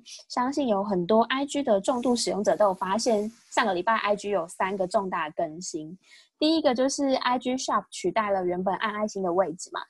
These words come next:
那第二个就是 I G 有新增了一个 I G Guide 的导览功能，有点类似那种 I G的微网志，然后让使用者可以新增一个 I G的长文。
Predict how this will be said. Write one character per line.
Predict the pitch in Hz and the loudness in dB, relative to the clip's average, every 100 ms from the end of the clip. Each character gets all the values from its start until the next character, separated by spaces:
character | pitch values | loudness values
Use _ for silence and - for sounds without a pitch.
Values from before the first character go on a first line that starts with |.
| - - - | -16 -20 -2
那 | 240 | 0
第 | 233 262 | 2 0
二 | 247 | 0
个 | 208 | 0
就 | 233 | 0
是 | 233 247 233 214 208 - | -2 -4 -2 -2 -2 -4
I | 226 233 | -4 -2
G | 240 | -4
有 | 226 190 | -4 -4
新 | - 277 | -6 -4
增 | 285 285 | -2 -2
了 | 240 | -2
一 | 208 | 0
个 | 208 190 - - | 0 0 -2 -6
I | 226 226 | -4 -4
G | 247 | -6
Guide | 254 262 233 - - _ | -4 -2 -2 -4 -14 _
的 | 185 | -4
导 | - 180 | 0 0
览 | 196 170 | 0 -2
功 | 180 175 190 | -2 -2 -2
能， | 165 220 - - | -8 -10 -16 -6
有 | 262 | -2
点 | 311 302 | 0 2
类 | 302 277 | 2 0
似 | 269 285 | -2 -4
那 | 269 | -2
种 | 226 175 160 - | 2 2 0 0
I | 214 | 0
G | 220 240 | 0 0
的 | 214 | 0
微 | 175 165 | 0 2
网 | 190 170 175 | 2 0 -2
志， | - 180 - - | -6 -6 -8 -4
然 | 180 | 0
后 | 214 | 2
让 | 240 220 202 _ | 2 0 -6 _
使 | - 190 | -8 -2
用 | 208 | 0
者 | 220 - | 0 -2
可 | 214 | -2
以 | 185 | -2
新 | 202 208 | -4 -2
增 | 202 196 | -2 -2
一 | |
个 | 185 170 - | 0 0 0
I | 202 | -4
G | 202 208 | -6 -6
的 | 185 | -6
长 | 175 - 151 165 | -6 -10 -8 0
文。 | 175 151 | 2 2